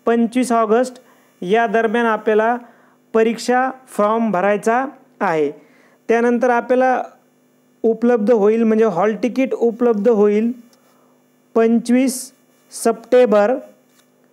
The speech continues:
पंचवीस सप्टेंबर ते दहा ऑक्टोबर या दरम्यान आपल्याला हॉल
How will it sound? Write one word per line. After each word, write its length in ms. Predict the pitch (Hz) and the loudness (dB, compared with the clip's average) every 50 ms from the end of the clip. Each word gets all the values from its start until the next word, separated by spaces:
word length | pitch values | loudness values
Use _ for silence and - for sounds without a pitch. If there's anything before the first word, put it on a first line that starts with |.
| _ _ _ _ _ _ _ _ _ _ - | _ _ _ _ _ _ _ _ _ _ -4
पंचवीस 460 | 208 214 220 220 214 240 254 240 247 | -2 0 0 -2 0 -2 -2 -2 0
सप्टेंबर 600 | - 226 202 - - - 233 226 214 233 226 214 | -2 -2 -4 -2 -2 0 0 2 2 2 0 0
ते 500 | 180 - 233 240 254 294 339 - - - _ _ _ _ _ _ _ _ _ _ _ _ _ _ _ _ _ _ _ _ _ _ _ | 0 0 0 0 0 0 -2 -6 -12 -18 _ _ _ _ _ _ _ _ _ _ _ _ _ _ _ _ _ _ _ _ _ _ _
दहा 540 | 262 160 139 139 190 202 196 208 226 226 - - | -12 -12 -6 -2 -2 0 0 0 0 -2 -2 -2
ऑक्टोबर 680 | - 214 190 - - - - 220 208 185 170 160 147 131 - - - _ _ - | -4 -4 -4 -4 -6 -2 0 0 0 2 0 0 -2 -2 -6 -10 -18 _ _ -4
या 240 | 196 208 220 226 | -2 0 0 0
दरम्यान 480 | 226 214 208 208 214 208 214 220 233 233 - | 0 0 0 0 0 0 0 0 -2 -2 -2
आपल्याला 480 | - 208 202 - 220 214 220 220 233 240 240 - - _ _ _ _ _ | -4 -6 -4 -2 0 0 2 2 0 -2 -4 -8 -18 _ _ _ _ _
हॉल 260 | - - 196 208 220 | -4 -2 -2 -2 -2